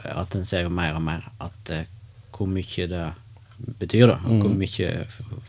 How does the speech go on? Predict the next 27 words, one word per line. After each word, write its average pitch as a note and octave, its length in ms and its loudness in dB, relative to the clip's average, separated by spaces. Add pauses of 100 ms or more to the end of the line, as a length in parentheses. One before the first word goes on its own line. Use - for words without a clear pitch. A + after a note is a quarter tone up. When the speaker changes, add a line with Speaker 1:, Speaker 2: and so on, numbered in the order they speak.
Speaker 1:
foreldre E2+ 500 -2
er D#2+ 160 -4
som E2 200 -6
forbilde, F2 500 -6
og - 120 -8 (160)
kulturen E2+ 440 -2
en D#2+ 80 -2
vokser E2 260 -4
opp - 220 -8
i, D2+ 80 -2
og D2 100 -6
sånt. - 260 -6
Speaker 2:
Mm. A2 360 2
Speaker 1:
Hvor F#2 120 -6
djupt F2+ 260 -4
det F#2 120 -8
sitter - 320 -8
i, E2 200 -6 (140)
i F2 100 -6
meg E2+ 260 -6
da. F#2+ 80 -4 (160)
Speaker 2:
Ja. G#2+ 160 2 (640)
Speaker 1:
Eh, F2+ 580 -2 (180)
så G#2 200 -2
jeg, G2 180 -2
jeg E2 220 -4
absolutt, - 800 -2